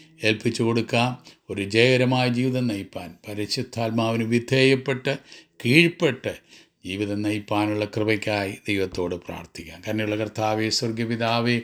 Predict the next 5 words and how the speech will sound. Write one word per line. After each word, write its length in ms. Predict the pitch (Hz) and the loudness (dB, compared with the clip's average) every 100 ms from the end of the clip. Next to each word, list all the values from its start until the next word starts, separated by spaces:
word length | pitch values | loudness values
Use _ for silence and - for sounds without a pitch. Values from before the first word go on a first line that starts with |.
| - - - _ | -6 -20 -20 _
പരിശുദ്ധാത്മാവിനെ 1000 | 120 127 143 127 135 131 127 127 131 131 | 0 2 0 -2 -2 -2 0 0 0 0
കെടുക്കാതെ, 760 | 123 139 147 - 113 92 87 82 _ - _ - | 0 2 2 2 -2 -2 -10 -18 _ -20 _ -4
പരിശുദ്ധാത്മാവിന് 960 | 110 117 135 120 120 120 123 123 123 | -2 0 -2 0 0 2 0 0 0
കീഴ്പ്പെട്ട്, 600 | 120 131 147 131 143 120 123 | 0 0 -2 -2 -2 0 0
വിധേയപ്പെട്ട് 840 | 120 123 160 151 123 110 - | 0 2 2 2 0 -8 -8